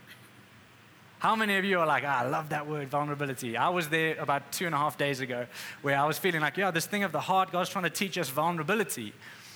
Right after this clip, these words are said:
But then we had this moment at home group where we were being vulnerable, and it was such a beautiful thing, and I really felt like God was on it, that people were sharing their hearts and sharing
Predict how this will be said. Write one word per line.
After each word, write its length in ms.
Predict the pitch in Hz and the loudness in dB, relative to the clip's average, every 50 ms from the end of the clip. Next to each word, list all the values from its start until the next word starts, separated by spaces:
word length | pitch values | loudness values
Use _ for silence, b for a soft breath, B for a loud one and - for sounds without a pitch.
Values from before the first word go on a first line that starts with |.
| B B B | B B B
But 140 | - 180 175 | -2 0 2
then 120 | 214 240 220 | 2 2 2
we 120 | 214 180 | 2 2
had 180 | 196 240 262 226 | 2 2 0 0
this 160 | 233 190 - | 0 -2 0
moment 420 | 185 185 208 247 262 240 196 165 | 0 0 0 2 2 2 0 0
at 100 | 160 147 | 0 0
home 280 | 151 180 220 247 262 233 | 0 0 0 2 0 0
group 220 | 175 160 147 139 | 0 -2 -2 0
where 100 | 170 170 | -2 0
we 80 | 175 170 | 0 2
were 100 | 170 165 | 0 0
being 220 | 156 208 208 185 | 0 0 0 0
vulnerable, 540 | 143 156 175 202 233 240 226 185 156 160 156 | 0 2 2 2 2 0 -2 -2 0 0 0
and 80 | 156 160 | 0 0
it 40 | |
was 120 | 156 156 - | -2 -2 -2
such 180 | 247 233 - | -2 -2 -2
a 60 | 196 151 | -2 -4
beautiful 400 | 135 170 220 240 - - 180 156 | -2 -2 0 0 -2 -2 -6 -6
thing, 260 | - 214 220 208 175 | -2 -2 0 0 2
and 80 | 156 | 0
I 60 | 151 165 | 2 2
really 240 | 190 240 269 240 | 2 2 2 0
felt 240 | - - 233 226 208 | 0 0 0 0 2
like 120 | 202 185 160 | 0 0 0
God 220 | 185 185 190 180 | 0 0 0 0
was 100 | 180 160 | 0 0
on 200 | 147 165 196 196 | 2 2 2 2
it, 100 | 165 - | 0 -2
that 140 | 165 156 - | -2 -4 -2
people 180 | 226 196 220 | -4 -2 -2
were 140 | 208 185 160 | -2 0 0
sharing 340 | - - 214 208 208 208 190 | 0 2 2 2 0 0 0
their 80 | 180 147 | -2 -2
hearts 400 | - 151 165 160 131 - - 139 | -2 0 0 0 0 -2 -6 -8
and 80 | 123 | -6
sharing 380 | - - 190 202 202 190 156 | -4 -2 0 0 0 0 -2